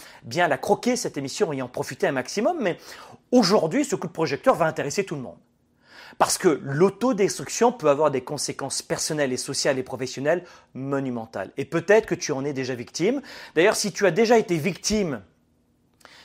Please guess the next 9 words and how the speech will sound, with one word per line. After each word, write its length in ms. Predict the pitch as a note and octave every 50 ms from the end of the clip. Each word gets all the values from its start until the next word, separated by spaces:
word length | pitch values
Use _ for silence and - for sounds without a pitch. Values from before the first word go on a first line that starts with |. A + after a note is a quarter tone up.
| - _ -
d'autodestruction 1080 | A#2 A#2 D#3+ D#3+ D#3+ G3+ F#3 E3 D3+ - - C#3+ - - - - E3+ E3 E3 D#3 -
les 180 | B2 A2+ A2+ B2+
deux 160 | B2+ D#3+ D#3+
dernières 460 | C#3 D#3 D3 D3 D3 C#3+ C#3 C3 -
années 180 | C#3+ C#3 D3 D3+
avec 220 | C3+ A2+ A2+ -
la 80 | A2 G#2+
crise 240 | - - - D3 -
sanitaire, 680 | - - C3+ C3 B2+ C3+ B2 - D3+ C#3+ C#3 C#3 A#2+